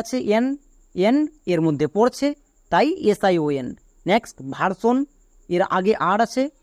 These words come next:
আর এই চারটির মধ্যে পড়ছে তাই এস আই ও এন। কনফিউশন, এখানেও এস আই ও এন এর আগে ইউ আছে, ইউ এই চারটির মধ্যে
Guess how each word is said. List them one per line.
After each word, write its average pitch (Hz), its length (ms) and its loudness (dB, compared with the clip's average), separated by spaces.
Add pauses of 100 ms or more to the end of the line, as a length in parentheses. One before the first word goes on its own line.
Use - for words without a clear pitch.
(240)
আর 220 80 0 (640)
এই 175 140 2
চারটির 185 360 2
মধ্যে 147 300 0
পড়ছে 247 300 0 (400)
তাই 208 160 2 (260)
এস 202 160 0
আই 185 160 2
ও - 20 -2 (120)
এন। 117 80 -8 (520)
কনফিউশন, 220 600 2 (560)
এখানেও 226 280 2 (160)
এস 180 180 -2
আই 208 60 4 (100)
ও - 20 2 (120)
এন 269 80 2 (160)
এর 175 80 2 (140)
আগে 180 140 0 (120)
ইউ 240 120 0 (120)
আছে, 277 180 -6 (460)
ইউ 226 160 2 (240)
এই 170 120 2
চারটির 175 360 0
মধ্যে 165 200 2